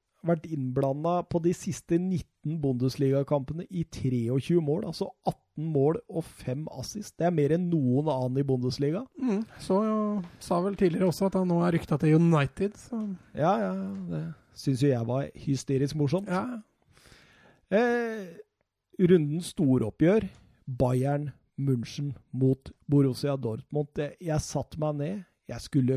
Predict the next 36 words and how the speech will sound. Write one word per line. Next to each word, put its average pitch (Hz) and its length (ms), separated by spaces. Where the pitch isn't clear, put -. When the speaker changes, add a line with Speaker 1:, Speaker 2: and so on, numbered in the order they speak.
Speaker 1:
kose 156 500
meg, 180 320
jeg 135 220
trodde 139 340
det 131 140
skulle 156 280
bli 135 280
en 143 180
nerve 135 480
og 151 80
en 143 80
spenning, 139 640
og 135 400
jeg 151 220
gledet 131 420
meg 151 160
voldsomt 147 400
til 160 140
dette. 170 240
Så 135 240
at, 120 180
eh, 131 680
Sancho 151 640
var 160 180
tilbake, 151 560
at 151 80
de 147 80
hadde 147 280
doblet 131 440
av 135 200
høyre 127 320
siden 143 280
med 143 160
Hakimi 135 560
og 143 80
Sancho, 131 460